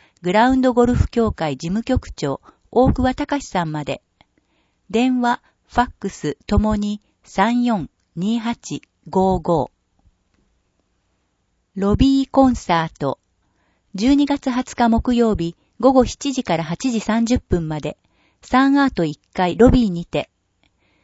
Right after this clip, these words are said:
出演は、フルートアンサンブル、トリオシュワーブ。声楽独唱、山崎秀明さん。ギター合奏、独奏、アンダンティーノ。費用は無料です。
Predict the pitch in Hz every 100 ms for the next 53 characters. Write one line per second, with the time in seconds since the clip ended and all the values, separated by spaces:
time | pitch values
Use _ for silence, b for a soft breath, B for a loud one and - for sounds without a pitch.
0 | _ _ _ - - 247 226 220 208 202
1 | 202 - _ - 240 277 285 269 262 262
2 | 269 262 175 160 143 - _ - 220 247
3 | 247 247 - 220 226 240 208 143 143 -
4 | _ _ _ _ _ _ - - 277 277
5 | - 226 233 - - 208 202 - _ _
6 | 180 240 269 247 170 - 175 226 220 -
7 | - 139 127 - _ _ _ _ _ _
8 | 180 254 277 247 170 147 - - 165 151
9 | - _ _ 180 175 - - 175 156 -
10 | _ _ _ _ 208 247 247 247 247 -
11 | 240 196 143 - _ _ _ _ _ _
12 | _ _ _ _ - 302 262 180 147 151
13 | 175 180 170 196 -